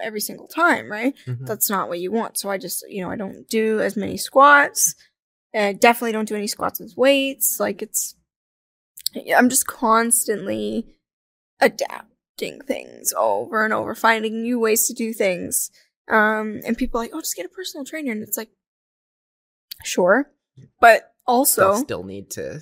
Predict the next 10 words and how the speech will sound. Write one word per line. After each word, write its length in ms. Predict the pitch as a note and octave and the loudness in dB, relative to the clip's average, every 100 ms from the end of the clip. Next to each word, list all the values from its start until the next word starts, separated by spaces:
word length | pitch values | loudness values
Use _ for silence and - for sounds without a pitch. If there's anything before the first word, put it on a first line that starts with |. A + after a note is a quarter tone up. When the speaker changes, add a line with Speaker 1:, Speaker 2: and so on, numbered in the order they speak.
| - | 4
Speaker 1:
they 240 | A#3 B3 | 6 6
won't 500 | A3+ B3 - B3+ C4 _ _ _ _ - | 2 -4 -4 -4 -4 _ _ _ _ 2
get 500 | B3 A3+ G3+ G#3+ _ _ _ _ _ _ _ _ | 6 6 4 2 _ _ _ _ _ _ _ _
my 220 | C#4 G3 G#3 | 2 4 2
limitations. 1120 | G#3 G3+ - A3+ A3+ - G3 F#3+ - - - | -2 -6 -4 -2 -2 -4 -8 -8 -6 -6 -4
I'll 140 | - B3+ | 0 0
have 140 | A#3 | 0
to 120 | - G#3 | -4 -6
sit 260 | C#4 - | -6 0
there 240 | B3 B3 | 2 2